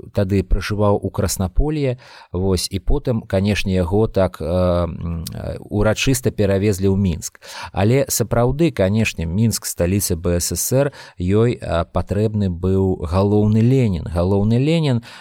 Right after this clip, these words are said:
ну і, а, доўга вяліся спрэчкі, дзе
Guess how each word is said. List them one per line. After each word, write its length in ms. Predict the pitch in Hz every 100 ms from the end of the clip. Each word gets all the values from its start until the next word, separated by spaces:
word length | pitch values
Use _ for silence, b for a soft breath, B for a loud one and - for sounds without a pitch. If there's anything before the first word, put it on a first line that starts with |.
| B
ну 280 | 95 127 156 -
і, 380 | 120 123 120 110 - -
а, 520 | 95 101 101 95 - - 62 - - - -
доўга 480 | 98 117 147 117 110
вяліся 400 | 113 113 113 107
спрэчкі, 580 | - 107 107 92 - 95
дзе 240 | 98 113